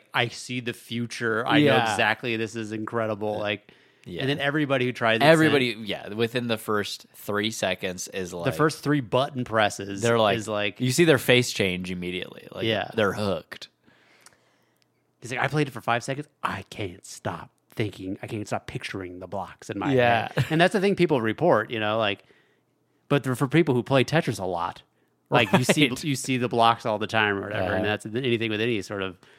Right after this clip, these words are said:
Speaker 1: game that hooks you.
Speaker 2: Uh-huh.
Speaker 1: And so, but for, I mean, he lives in Japan with his
Speaker 2: Only in
Speaker 1: Japanese
Speaker 2: Japan.
Speaker 1: wife and four kids, four
Speaker 2: Yeah.
Speaker 1: Japanese babies.
Speaker 2: <laughs> Yeah.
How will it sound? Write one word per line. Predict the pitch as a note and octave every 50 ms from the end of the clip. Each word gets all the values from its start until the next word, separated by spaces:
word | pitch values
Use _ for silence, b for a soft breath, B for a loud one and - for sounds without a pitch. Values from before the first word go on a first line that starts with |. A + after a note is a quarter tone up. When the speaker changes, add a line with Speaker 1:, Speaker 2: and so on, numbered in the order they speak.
| b b b b b b b b b
Speaker 1:
game | - A#2+ A2 A2 A2
that | G2 F#2+ F#2+ -
hooks | A2+ A#2+ A#2+ A#2 - - -
you. | A2 G2 -
Speaker 2:
Uh-huh. | - - - - - - G#2 G2 F#2+ F#2 F#2 F#2+ G#2 _ _
Speaker 1:
And | - - G#2 G#2+ G#2+ G2
so, | - - G#2+ G2+ G2 G2 F#2+
but | F2+ G#2 G2 -
for, | - - G#2+ G#2+ -
I | - G#2+ G#2
mean, | G2+ F#2+ F#2 F#2 F#2 F#2 F#2 G2+ - - _ _ _ _ _ b b b b b b _
he | - - C#3 C#3
lives | D3 D#3+ E3 E3
in | F#3 E3
Japan | B2+ B2 A#2+ - B2 A2+ A2+ A#2+ B2 A#2+
with | A2+ G2+
his | - G#2+ G2+ G2
Speaker 2:
Only |
in | F2+
Speaker 1:
Japanese | G#2 G#2 G2+ G#2+ B2+ C#3 C3 A2+ A2 A2 G2+
Speaker 2:
Japan. | G2 F#2+
Speaker 1:
wife | G2 G2+ G#2 A#2 A#2 - -
and | A#2 A2 -
four | - - - - G#2+ G#2+ G#2+ A2 A2 A#2 A#2
kids, | - - A2 G#2 G2+ G#2+ A#2 C3+ D3 - -
four | - A#2+ A#2 B2
Speaker 2:
Yeah. | G#2 F2
Speaker 1:
Japanese | G2 G2+ G2+ G2+ A2 - B2 A2 G#2+ G#2 G2+
babies. | G2+ G2 G2 G2+ A2 A#2+ C3 C#3 - A3 A3
Speaker 2:
<laughs> | - A#3
Yeah. | G#2+ G2 F2+ E2+ - -